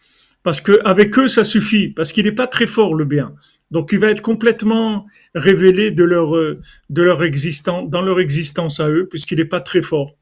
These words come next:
Donc, le Yetzer Hara, il va les laisser révéler le bien qu'il y a en eux, parce que ça va pas changer grand-chose dans la, dans,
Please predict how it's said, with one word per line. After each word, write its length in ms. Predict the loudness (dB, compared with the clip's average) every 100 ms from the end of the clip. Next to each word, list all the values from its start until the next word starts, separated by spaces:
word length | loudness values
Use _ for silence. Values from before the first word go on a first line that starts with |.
| _ _ _
Donc, 140 | -6 4
le 80 | 4
Yetzer 220 | 4 0
Hara, 260 | 0 0
il 80 | 0
va 80 | 2
les 100 | 2
laisser 420 | 2 2 2 2
révéler 360 | 2 0 0 0
le 100 | 0
bien 240 | 0 -2
qu'il 140 | -4 -6
y 20 |
a 20 |
en 140 | -4
eux, 160 | -4 -4
parce 180 | -6 -4
que 220 | -4 -4 _ -20 _
ça 180 | -6 -2
va 120 | -2
pas 160 | -2 -2
changer 340 | -2 0 0
grand-chose 500 | -2 -4 -2 -2 -2
dans 140 | -2 -2
la, 180 | -2 -4
dans, 340 | -4 -4